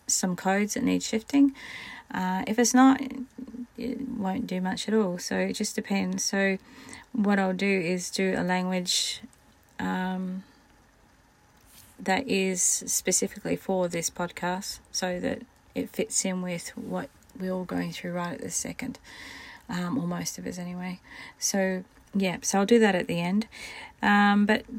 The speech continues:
yeah, for now, just look, look after yourselves and, um, just work through all of this and slowly,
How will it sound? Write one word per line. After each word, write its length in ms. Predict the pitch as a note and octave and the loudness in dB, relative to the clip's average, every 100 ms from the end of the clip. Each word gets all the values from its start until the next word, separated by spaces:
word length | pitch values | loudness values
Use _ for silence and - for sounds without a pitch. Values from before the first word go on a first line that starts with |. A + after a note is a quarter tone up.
| - _ - - | -14 _ -12 2
yeah, 180 | A#3 A3 | 4 4
for 140 | - | 6
now, 200 | B3 A#3+ | 8 8
just 360 | A#3+ C#4+ - - | 6 2 2 2
look, 140 | A3 - | 0 2
look 180 | A3 A3 | 0 4
after 280 | A3+ G3+ F#3 | 4 2 -2
yourselves 580 | E3+ E3 F3 G3+ - - | 0 0 -2 0 0 0
and, 320 | F#3+ F#3+ F3+ | -2 -2 -2
um, 360 | F3+ F3+ F3+ F3+ - _ _ _ - _ _ _ _ - _ - _ - - | -2 -2 -2 -6 -8 _ _ _ -20 _ _ _ _ -20 _ -20 _ -10 -8
just 260 | - F#3+ - | -4 -4 0
work 200 | F#3 - | -2 -2
through 260 | - F3+ | -8 -6
all 100 | E3+ | -6
of 80 | E3 | -6
this 340 | - F3+ - - | -6 -6 -6 -6
and 400 | E3+ E3 D#3+ D#3+ - | -6 -6 -6 -8 -6
slowly, 600 | - - F3 E3 C#3+ D3+ | -4 -2 -2 -2 -4 -8